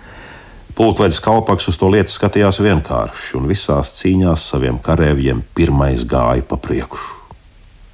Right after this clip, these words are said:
Neviens viņam negribēja pakaļ palikt. Pirmais viņš arī krita sava pulka priekšgalā,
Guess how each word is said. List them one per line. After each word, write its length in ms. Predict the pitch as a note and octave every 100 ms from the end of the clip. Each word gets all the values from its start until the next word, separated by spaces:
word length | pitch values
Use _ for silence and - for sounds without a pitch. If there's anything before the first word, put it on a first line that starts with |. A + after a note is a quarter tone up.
| - - -
Neviens 400 | A#1 C#2+ C#2+ -
viņam 240 | B1+ A#1+ A#1
negribēja 400 | - A1 A#1+ -
pakaļ 400 | - - - -
palikt. 480 | A#2+ G2+ - - - - - - - - - - - - - - - - - - - - - -
Pirmais 480 | G2+ F#2+ F2 D#2+ -
viņš 240 | D#2+ E2+
arī 160 | D#2+ D2+
krita 640 | D#2+ B1+ - - - - - - - - - - - - - _ _ -
sava 320 | - A#1 A#1
pulka 320 | B1+ A#1 A1
priekšgalā, 540 | - B1 A1 A1 A#1